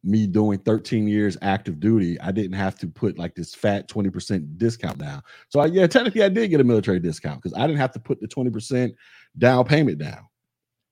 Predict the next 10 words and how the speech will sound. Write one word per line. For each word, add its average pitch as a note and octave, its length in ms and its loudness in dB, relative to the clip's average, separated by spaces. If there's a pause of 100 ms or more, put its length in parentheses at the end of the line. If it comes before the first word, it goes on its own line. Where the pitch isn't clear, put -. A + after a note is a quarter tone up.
(500)
like G2 380 2 (240)
those, A2 300 2
like G#2 360 0
the G#2 80 0
rest C3 220 0
of F#2+ 60 -4
y'all C#2+ 200 -6
do. - 180 -20 (1120)
Excuse A#2+ 380 0
me. G2+ 300 0